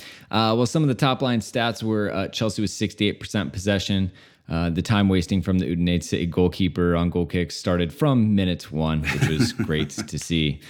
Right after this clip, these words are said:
Speaker 1: Uh, Chelsea peppering the goal with twenty shots, ten on target to their five shots with three on target.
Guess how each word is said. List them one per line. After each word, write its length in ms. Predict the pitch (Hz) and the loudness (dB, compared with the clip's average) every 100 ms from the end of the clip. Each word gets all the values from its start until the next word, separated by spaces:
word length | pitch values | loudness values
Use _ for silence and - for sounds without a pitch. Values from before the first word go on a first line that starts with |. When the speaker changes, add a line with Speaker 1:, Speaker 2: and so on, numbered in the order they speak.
| - - - - - | -20 -20 -20 -16 -4
Speaker 1:
Uh, 360 | 82 85 85 76 | 0 2 2 0
Chelsea 520 | - 123 117 - 104 | -4 -4 -2 0 -2
peppering 680 | - - 196 190 151 113 | -2 -2 -2 0 0 2
the 80 | 95 | 0
goal 220 | 80 85 | 0 0
with 160 | 85 82 | 0 -2
twenty 280 | - 110 98 | -4 -2 -2
shots, 400 | - 92 80 - | -2 -4 -4 -6
ten 180 | - 98 | -2 0
on 160 | 90 | 0
target 320 | 82 90 90 - | 0 -2 -2 -2
to 80 | |
their 180 | 85 90 | -2 -2
five 400 | 78 92 87 90 | -2 0 0 0
shots 400 | - 80 76 76 | -2 -2 -2 -4
with 160 | 85 73 | -6 -6
three 320 | - 82 80 | -4 -2 -2
on 240 | 65 78 | -2 -2
target. 500 | 73 82 85 80 - | -2 0 2 0 -2